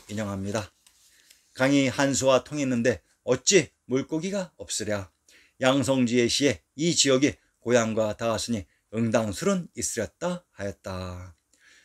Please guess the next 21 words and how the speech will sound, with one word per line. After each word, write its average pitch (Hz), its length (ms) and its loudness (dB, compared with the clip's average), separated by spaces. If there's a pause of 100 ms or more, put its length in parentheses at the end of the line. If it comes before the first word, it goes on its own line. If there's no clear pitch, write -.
(140)
참으로 208 400 6
기가 139 240 2
막힙니다. 120 640 0 (400)
김포는 170 480 2
금땅인 143 540 0
금강산의 131 640 2
오나라 120 340 0
지역에 110 300 -2
있었던 127 360 -6 (180)
포구이며 104 640 -6 (480)
고향은 156 480 4
한라산의 143 640 0
제나라 127 380 2
지역에 113 260 -2
있었던 131 420 -6
지명으로 113 480 -4 (400)
이 208 180 2
둘이 143 340 2 (240)
관중인 185 560 0
한성에서부터 131 760 0
흐른 123 280 0